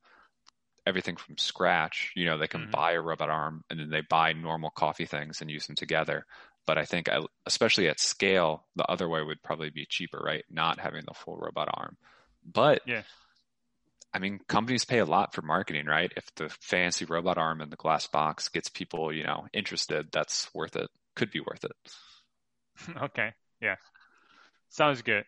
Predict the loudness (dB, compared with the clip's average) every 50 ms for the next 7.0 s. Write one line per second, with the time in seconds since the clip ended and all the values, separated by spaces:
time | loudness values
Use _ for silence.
0 | _ _ _ -2 -2 -2 -2 -4 -6 -6 -6 _ _ _ _ _ 4 6 10 10
1 | 10 10 8 6 4 4 2 6 8 8 8 8 6 6 4 4 4 4 2 2
2 | 2 2 2 0 -4 _ _ _ _ _ 2 6 6 8 8 8 6 6 4 2
3 | -2 -2 0 0 -2 -4 -4 -8 _ _ _ _ _ _ _ _ _ _ _ _
4 | _ -14 -12 -10 -10 -12 -14 -20 _ _ -20 -18 -16 -14 -14 -14 -16 -16 -20 -20
5 | -20 _ _ _ 4 6 6 8 6 6 4 4 2 0 -2 _ -18 _ _ 4
6 | 4 6 6 4 4 6 6 6 6 6 4 4 6 6 6 6 4 4 2 -2